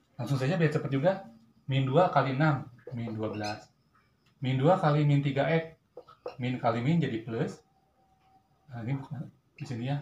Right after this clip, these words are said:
min dua kali min tiga. Jadi, di sini sebenarnya ini, eh, min satu, jadi cepatnya kita kali langsung min dua. Min dua kali min tiga plus enam kali X kali X. Ulangi lagi ya,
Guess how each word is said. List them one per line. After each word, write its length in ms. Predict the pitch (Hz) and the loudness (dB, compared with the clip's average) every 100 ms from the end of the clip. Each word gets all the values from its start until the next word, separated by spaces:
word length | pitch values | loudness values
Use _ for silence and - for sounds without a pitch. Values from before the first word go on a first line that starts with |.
| 127 | -6
min 240 | 120 120 | -4 -4
dua 320 | 110 113 160 | -4 -2 -2
kali 320 | - 120 123 120 | -2 -6 -6 -8
min 240 | 113 110 | -10 -10
tiga. 320 | 110 120 - - _ _ _ _ _ 135 | -10 -10 -12 -16 _ _ _ _ _ -4
Jadi, 160 | 139 | -4
di 40 | 131 | -2
sini 200 | 151 156 | -2 -2
sebenarnya 280 | 120 135 165 151 | -2 -2 0 0
ini, 80 | 170 | 0
eh, 200 | 143 120 120 | -2 -2 -2
min 80 | |
satu, 400 | 113 110 - 147 | -2 -4 0 0
jadi 240 | 123 156 - | 0 -2 -2
cepatnya 280 | 147 151 147 | -4 0 0
kita 220 | 139 151 147 - _ - | -2 -4 -6 -10 _ -6
kali 100 | 131 | -2
langsung 240 | 127 143 127 | -2 0 0
min 160 | 123 | 0
dua. 320 | 120 127 - - _ - _ - | 2 0 0 -10 _ -20 _ -6
Min 160 | 120 117 | -4 -2
dua 240 | 123 156 | 0 0
kali 320 | 143 123 131 | -2 -4 -2
min 240 | 120 120 117 | -2 -4 -4
tiga 480 | 117 135 - - - _ _ _ _ _ | 0 2 2 -2 -18 _ _ _ _ _
plus 240 | - 117 123 | -12 -8 -2
enam 320 | 120 110 - | -2 -2 -4
kali 240 | 120 147 | -4 -2
X 320 | 139 131 - | -4 -4 -10
kali 320 | - 110 104 - | -10 -8 -6 -6
X. 280 | 110 104 _ _ _ _ _ _ _ _ _ _ - _ _ _ _ _ _ - - 113 | -8 -10 _ _ _ _ _ _ _ _ _ _ -20 _ _ _ _ _ _ -20 -16 -8
Ulangi 240 | 110 110 | -6 -2
lagi 180 | 113 127 | -2 0
ya, 80 | 135 | -2